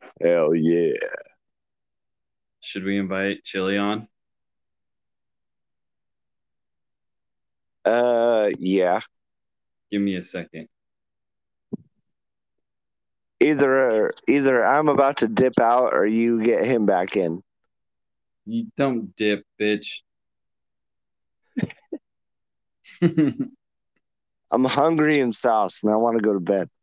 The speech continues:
Speaker 2: You can eat on the pod. It's not that big of a fucking deal, bud.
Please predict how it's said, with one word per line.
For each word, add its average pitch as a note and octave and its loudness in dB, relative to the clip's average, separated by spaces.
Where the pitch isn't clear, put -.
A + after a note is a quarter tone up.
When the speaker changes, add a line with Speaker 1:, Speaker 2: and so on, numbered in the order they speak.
Speaker 2:
You E3+ -2
can D#3 -2
eat E3+ 2
on D3 4
the C#3 4
pod. C3+ 4
It's A#2+ -4
not C3 0
that B2 2
big B2 0
of G2+ -8
a G#2+ -8
fucking G#2+ -2
deal, G#2 -4
bud. F#2 -6